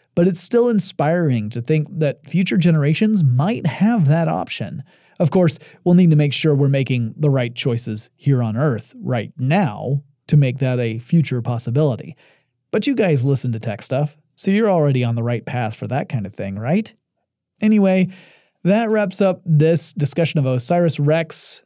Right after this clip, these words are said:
and the Mini Bee system and asteroid mining. Uh, I'm sure I'll do another episode about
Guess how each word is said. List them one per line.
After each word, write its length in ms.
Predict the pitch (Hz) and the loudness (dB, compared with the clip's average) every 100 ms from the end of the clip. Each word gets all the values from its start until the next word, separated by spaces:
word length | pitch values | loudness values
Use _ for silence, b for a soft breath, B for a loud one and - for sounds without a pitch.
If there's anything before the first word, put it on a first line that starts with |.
| - | -12
and 140 | 113 | -8
the 60 | 113 | -2
Mini 320 | 135 165 175 | 0 2 4
Bee 340 | 143 160 165 | 4 4 2
system 640 | 170 165 - 175 156 160 185 147 | 0 -2 -2 2 2 2 -2 -8
and 260 | 113 110 - | -8 -8 -4
asteroid 480 | 151 - 156 147 | -4 0 0 2
mining. 480 | 143 143 147 147 147 B B B B | 2 2 2 2 0 B B B B
Uh, 280 | 135 123 113 143 | -8 -6 -6 -2
I'm 140 | 156 | -2
sure 260 | - 202 202 | 0 0 2
I'll 140 | 185 | 2
do 180 | 160 175 | 2 2
another 300 | 170 170 165 | 2 2 2
episode 580 | 160 165 - 170 165 - | 0 -2 0 2 2 0
about 480 | 151 135 139 135 135 | -4 -2 -2 -2 -4